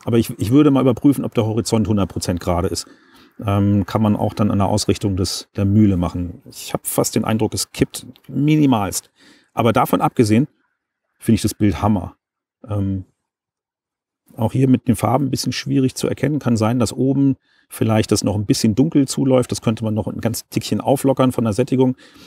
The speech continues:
Aber Stimmung ist super und diese, ähm, hier kann man wieder sagen, ähm, Drittelregelung, ne? Also die kann mal funktionieren, muss aber nicht.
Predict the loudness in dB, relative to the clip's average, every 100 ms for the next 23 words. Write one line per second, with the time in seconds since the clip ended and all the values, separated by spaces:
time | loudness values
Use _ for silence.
0 | -10 -4 -2 0 2 4 2 2 2 2
1 | 0 0 0 2 0 -2 _ _ _ -4
2 | -2 0 -2 -6 _ _ _ _ _ _
3 | _ _ _ -2 2 4 6 4 4 2
4 | 0 -4 -4 -4 -6 -12 _ _ _ _
5 | _ -8 -2 2 2 2 0 0 -2 -6
6 | -8 -4 -4 -6 _ _ -14 -10 -4 -2
7 | -2 -4 -6 -4 -4 -2 0 0 0 -2
8 | -4